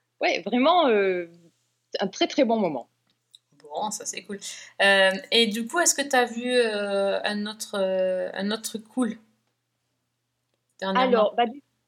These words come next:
Speaker 1: déjà, j'ai vu, je viens de finir la saison deux de, de Politician.
Speaker 2: Hum.
Speaker 1: Netflix,
Speaker 2: Déjà ?
Speaker 1: donc ça, ouais, mais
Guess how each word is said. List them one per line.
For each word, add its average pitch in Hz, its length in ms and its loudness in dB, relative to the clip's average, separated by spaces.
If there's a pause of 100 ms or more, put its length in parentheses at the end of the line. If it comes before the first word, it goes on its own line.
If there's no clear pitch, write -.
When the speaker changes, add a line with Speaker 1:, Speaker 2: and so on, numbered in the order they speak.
(200)
Speaker 1:
déjà, 277 500 0
j'ai 247 240 -4
vu, 233 460 0
je 226 100 -6
viens 254 220 0
de 381 60 -2
finir 277 520 -2
la 226 180 4
saison 254 460 -2
deux 262 380 0 (100)
de, 190 220 2
de 202 100 2
Politician. 233 680 0 (1120)
Speaker 2:
Hum. 254 340 0 (540)
Speaker 1:
Netflix, 175 440 -8
Speaker 2:
Déjà ? 226 360 6
Speaker 1:
donc 339 80 4 (100)
ça, - 1500 -2
ouais, 214 120 2 (240)
mais 220 160 0